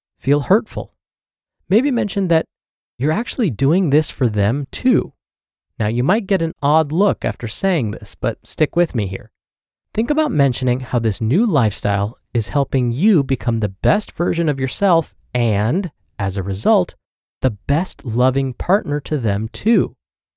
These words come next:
You want to live a long, happy life together,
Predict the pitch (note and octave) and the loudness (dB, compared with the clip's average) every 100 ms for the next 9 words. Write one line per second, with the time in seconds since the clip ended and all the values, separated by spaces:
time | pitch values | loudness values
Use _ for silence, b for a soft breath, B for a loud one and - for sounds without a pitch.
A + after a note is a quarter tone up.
0 | _ _ - D3 B3+ B3 A#3+ E3 G#3 D#3+ | _ _ -4 2 4 4 2 2 2 2
1 | A2+ A#2+ C3+ D#3 F#3 G3+ - - D3 - | 2 2 2 2 2 -4 -10 -6 -4 -2
2 | D#3+ A#2+ G#2+ A2+ - _ _ - C3 G#2+ | 0 2 2 0 -4 _ _ -2 -2 -2
3 | D3 E3+ C#3 - | 0 0 0 -2